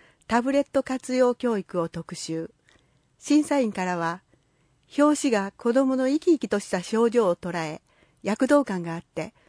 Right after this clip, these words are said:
読者の目を引きつける。特集は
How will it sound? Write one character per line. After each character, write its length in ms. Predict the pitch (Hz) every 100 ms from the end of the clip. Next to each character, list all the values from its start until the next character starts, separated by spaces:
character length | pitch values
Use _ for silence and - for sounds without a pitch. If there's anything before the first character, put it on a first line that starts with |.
| _ -
読 220 | 226 269
者 160 | - 190
の 100 | 165
目 160 | 190
を 60 | 180
引 60 | 165
き 120 | - 202
つ 120 | -
け 120 | 190
る。 140 | - - _ _ _ _ _ _ _ _ _ _ _ _
特 220 | 240 277
集 200 | 269 277
は 260 | 269 254